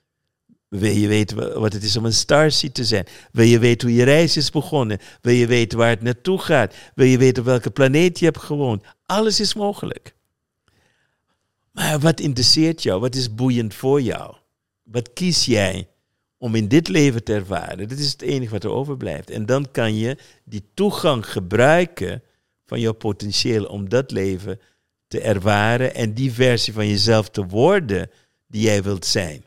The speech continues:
Dat is alles. Ik denk dat dat de conclusie is van alles over kwantum,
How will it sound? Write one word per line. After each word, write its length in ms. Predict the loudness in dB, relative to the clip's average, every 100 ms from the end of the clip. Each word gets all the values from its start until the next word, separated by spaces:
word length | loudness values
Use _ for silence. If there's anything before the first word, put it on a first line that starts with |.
| _
Dat 180 | -12 -8
is 100 | -4
alles. 420 | -4 -4 -6 -12 -14 _ _
Ik 140 | -4
denk 160 | -2 0
dat 180 | 0 2
dat 220 | 2 2
de 160 | -2
conclusie 680 | -2 -8 -4 0 0 0 -2
is 440 | -2 -2 0 -2 -4 _ _ _ _
van 160 | -4
alles 340 | 0 2 2 0
over 220 | 0 -2
kwantum, 520 | 2 2 2 -2 -4